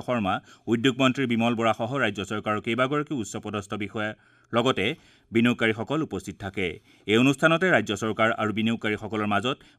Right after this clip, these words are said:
বাইছ হাজাৰ আঠশ নিৰানব্বৈ কোটি টকাৰ চুক্তিৰ বিনিময় সম্পন্ন হয়। এই বিনিয়োগৰ দ্বাৰা ৰাজ্যত প্ৰায় ছহেজাৰ নতুন নিয়োগ সৃষ্টি হ'ব বুলি আশা কৰা হৈছে। মুখ্যমন্ত্ৰী ডক্টৰ শৰ্মাই বিনিয়োগ আৰু বিকাশৰ চুক্তিপত্ৰ বিনিময় অনুষ্ঠানত ভাষণ আগবঢ়াই কয় যে ৰাজ্যত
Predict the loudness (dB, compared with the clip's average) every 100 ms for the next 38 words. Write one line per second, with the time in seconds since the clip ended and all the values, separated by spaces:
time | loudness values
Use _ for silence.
0 | 4 6 6 4 2 0 2 -2 -2 -2
1 | 2 2 2 0 -2 -4 -2 -4 -4 -8
2 | -4 -2 0 0 -2 -2 -4 -2 -4 -4
3 | -4 -6 -8 -20 _ 0 4 4 6 4
4 | 4 4 4 2 -2 -2 -4 0 0 0
5 | -6 _ 0 2 2 4 4 4 -2 -4
6 | 0 0 2 0 -2 -8 -6 -2 -2 0
7 | -2 -4 -6 -8 -6 -4 -2 -4 -6 -10
8 | -14 _ _ -20 _ 2 6 6 6 6
9 | 4 4 2 0 -8 _ 4 6 6 2
10 | 2 4 4 6 4 4 2 2 2 -2
11 | -4 -2 -2 -2 -2 0 0 0 0 -2
12 | 0 -2 -2 -2 -2 0 -2 -2 -4 -4
13 | 0 0 0 -4 -16 _ 0 6 8 8
14 | 2